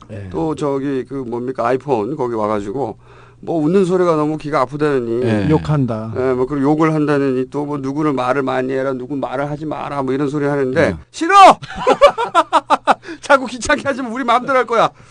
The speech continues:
Speaker 1: 아니,
Speaker 2: 자.
Speaker 1: 어떤 분이 이런 제보는 했어요. 자기가 전문가인데
Speaker 2: 예.
Speaker 1: 이 업을 하고 있는데
Speaker 3: 네, 깔때기 조심하시고.
Speaker 1: 주면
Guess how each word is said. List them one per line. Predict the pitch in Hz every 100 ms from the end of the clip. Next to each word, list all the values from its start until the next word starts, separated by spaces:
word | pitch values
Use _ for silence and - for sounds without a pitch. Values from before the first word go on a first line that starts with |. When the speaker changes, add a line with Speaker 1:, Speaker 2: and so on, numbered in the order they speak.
| -
Speaker 1:
아니, | 131 175
Speaker 2:
자. | 160 131
Speaker 1:
어떤 | 156 277 233
분이 | 220 220 208
이런 | 170 185 185
제보는 | 165 160 170 165
했어요. | 156 202 143 127 135 123 95 -
자기가 | 151 151 156
전문가인데 | 123 147 156 131 120 139 131 90 113
Speaker 2:
예. | 98 127 135
Speaker 1:
이 | 139 139 135 127 127 123 117 110
업을 | 131 135 147
하고 | 147 135
있는데 | 113 110 127 123
Speaker 3:
네, | 143 131
깔때기 | 156 165 175 170 139
조심하시고. | 127 - 117 151
Speaker 1:
주면 | 185 220 240